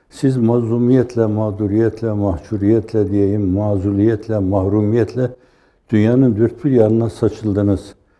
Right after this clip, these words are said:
Bir kere insanların insan olarak şefkat duygularını tetiklediniz orada. Her şey bağrını, sinesini açtı size. Bir taraftan esasen sözle, sazla anlatılan şeyler,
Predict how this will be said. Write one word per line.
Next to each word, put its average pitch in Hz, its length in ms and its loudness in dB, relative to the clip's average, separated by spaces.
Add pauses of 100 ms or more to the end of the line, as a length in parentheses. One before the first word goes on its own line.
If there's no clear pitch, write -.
(400)
Bir 127 120 -2
kere 117 400 2
insanların 120 720 2
insan 113 460 0
olarak 113 480 -4 (320)
şefkat - 600 -4
duygularını 110 580 0
tetiklediniz 92 840 -2
orada. 82 380 -8 (520)
Her 120 140 0
şey - 240 -4 (240)
bağrını, 107 460 2
sinesini 113 640 -4
açtı 101 360 -6
size. 87 360 -8 (140)
Bir 135 200 0
taraftan 139 640 4 (120)
esasen 123 560 0
sözle, 113 680 2
sazla 117 640 2
anlatılan 107 640 0
şeyler, 104 460 -2